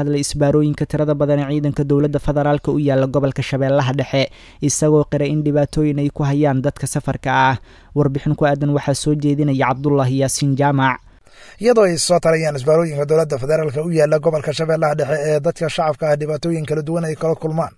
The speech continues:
Speaker 2: sida dil, dhac, kufsi iyo dhibaatooyin kale, iyo arrimo kale, ayaa isbaarooyinkaasi waxaa shalay ka hadlay madaxweynaha maamulka Hirshabelle, Cali Guudlaawe.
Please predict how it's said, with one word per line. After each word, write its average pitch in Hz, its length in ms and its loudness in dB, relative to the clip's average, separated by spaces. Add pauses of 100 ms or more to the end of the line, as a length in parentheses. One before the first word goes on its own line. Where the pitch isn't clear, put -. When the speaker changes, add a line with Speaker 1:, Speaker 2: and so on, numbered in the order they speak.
(240)
Speaker 2:
sida 170 260 -2
dil, 175 300 -2 (180)
dhac, 170 200 0 (160)
kufsi 170 300 -4 (100)
iyo 156 120 -2
dhibaatooyin 151 540 -2
kale, 113 220 -6 (400)
iyo 156 160 4
arrimo 160 280 4
kale, 123 220 -4 (300)
ayaa 240 220 2
isbaarooyinkaasi 180 760 2
waxaa 160 300 2
shalay 160 240 0
ka 170 120 -4
hadlay 151 260 2
madaxweynaha 156 420 0
maamulka 160 340 -2
Hirshabelle, 135 540 -6 (340)
Cali 143 180 -2
Guudlaawe. 147 560 -4